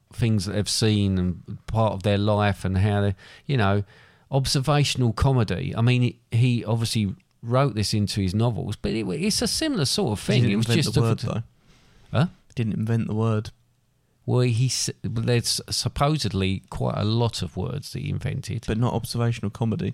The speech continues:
Speaker 1: He, he didn't, no, he didn't invent that, no. He probably said observational and comedy, but he never thought about putting the two together like Bar
Speaker 2: I still
Speaker 1: Humbug.
Speaker 2: don't understand the Bar Humbug thing. It doesn't really make sense.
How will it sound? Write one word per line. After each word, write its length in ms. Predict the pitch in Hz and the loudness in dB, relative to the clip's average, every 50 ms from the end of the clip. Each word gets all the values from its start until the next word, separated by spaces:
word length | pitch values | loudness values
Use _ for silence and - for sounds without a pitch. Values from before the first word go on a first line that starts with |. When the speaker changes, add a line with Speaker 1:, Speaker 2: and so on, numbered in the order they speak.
| - - | -6 -8
Speaker 1:
He, 140 | - 104 - _ _ _ _ _ _ _ _ _ - | -10 -10 -10 _ _ _ _ _ _ _ _ _ -4
he 100 | - 120 | -2 -2
didn't, 300 | 117 - 143 117 - - - _ _ - | 0 0 0 -2 -2 -6 -12 _ _ -2
no, 160 | 117 101 90 | 0 2 2
he 60 | 90 | 2
didn't 160 | 98 123 117 101 | 2 2 0 0
invent 320 | 87 85 90 95 92 92 | 0 0 0 0 0 0
that, 240 | 92 92 - - - | 0 0 0 -2 -2
no. 180 | - 107 95 - - _ _ _ _ _ _ _ _ _ _ _ _ - | -4 -4 -4 -6 -8 _ _ _ _ _ _ _ _ _ _ _ _ -4
He 120 | - 120 117 | -2 0 2
probably 480 | - 185 160 135 120 107 101 92 90 - _ _ _ - - _ _ _ _ _ _ _ _ _ _ _ _ _ _ _ _ - | 2 0 2 2 2 2 2 0 -2 -4 _ _ _ -20 -20 _ _ _ _ _ _ _ _ _ _ _ _ _ _ _ _ -6
said 260 | - - - 113 101 | -4 0 2 2 4
observational 1000 | 120 117 107 - - - 110 92 113 117 117 110 - - 92 87 85 90 92 101 117 - | 4 2 0 0 -2 -4 -2 0 2 2 2 2 0 -2 -2 -2 -2 -2 -4 -4 -6 -4
and 200 | - 101 95 95 - | 0 0 0 0 0
comedy, 500 | - - 120 120 104 87 - - - - | 2 2 2 2 2 0 -2 -4 -6 -6
but 100 | - 95 | -4 -2
he 60 | 101 104 | 0 2
never 220 | 107 110 104 104 98 | 2 2 2 0 0
thought 200 | - - 107 101 | 0 0 0 0
about 260 | - - 104 98 - | 2 0 0 0 0
putting 180 | - 117 107 107 | -2 -2 0 0
the 80 | 104 | 0
two 220 | - - 120 117 117 | 0 0 -2 -2 -2
together 300 | 117 - 123 123 131 131 | 0 -2 -2 0 0 0
like 260 | 127 131 131 - - | 0 0 -2 -2 -2
Bar 160 | - 131 131 131 123 | 0 0 0 2 0
Speaker 2:
I 40 | 180 | 0
still 20 | |
Speaker 1:
Humbug. 200 | 175 165 151 190 | 0 0 2 2
Speaker 2:
don't 120 | 196 - 208 | 2 2 0
understand 400 | 190 170 156 - - 139 120 113 | 0 0 0 0 0 0 0 0
the 60 | 113 | 0
Bar 300 | - - 117 113 110 107 | 0 2 2 2 2 2
Humbug 500 | 110 117 113 110 107 101 107 107 - - | 2 2 2 2 0 0 0 -2 -4 -6
thing. 240 | - - 113 113 113 | -6 -2 -2 0 0
It 60 | 120 | 0
doesn't 280 | 135 156 156 143 - | 0 0 -2 -2 0
really 220 | - 120 117 113 113 | 0 0 2 2 2
make 280 | 110 110 110 101 - | 2 2 0 -2 -4
sense. 640 | - - - 127 117 - - - - - - - | -6 -4 -2 -2 -2 -4 -6 -10 -18 -20 -20 -20